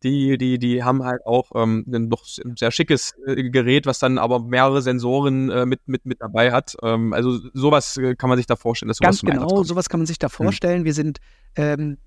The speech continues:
Speaker 2: genau über so die Namen, so einen zumindest, die du <laughs> gerade erwähnt hast, haben wir auch sehr intensiv oder denken da sehr intensiv drüber nach. Und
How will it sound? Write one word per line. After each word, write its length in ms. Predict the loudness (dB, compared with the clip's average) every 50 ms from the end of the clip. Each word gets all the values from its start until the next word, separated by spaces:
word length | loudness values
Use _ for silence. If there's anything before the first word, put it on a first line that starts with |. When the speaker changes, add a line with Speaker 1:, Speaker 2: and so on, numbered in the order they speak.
| _ _ _ -20 -20 -20 -20 -12 -4
Speaker 2:
genau 300 | -2 0 4 4 6 4
über 160 | 6 6 4 4 2 0 -18 -20 _ _ _ -20 _ _ -14 -6
so 200 | 0 2 4 4
die 140 | 4 4
Namen, 480 | 4 4 4 6 4 4 2 0 0 -2
so 340 | -2 0 0 0 0 0 -2
einen 240 | -2 -2 -2 -2 -2
zumindest, 340 | -2 -2 -2 -2 -2 -2
die 60 | -2 -2
du 60 | -2 0
<laughs> 40 |
gerade 180 | 2 4 4 4
erwähnt 320 | 4 2 2 2 2 4 4
hast, 180 | 4 4 6 4
haben 80 | 4 4
wir 100 | 4 0
auch 80 | 0
sehr 200 | 2 2 2 2
intensiv 440 | 2 0 0 -2 0 0 0 2 2
oder 160 | 2 2 2
denken 240 | 2 2 2 2 2
da 220 | 2 2 2 2 2
sehr 160 | 2 2 2
intensiv 300 | 2 0 -2 -4 -6 -6
drüber 220 | -4 0 0 2
nach. 300 | 4 4 4 2 2 0
Und 260 | -2 -2 -2 -2 -2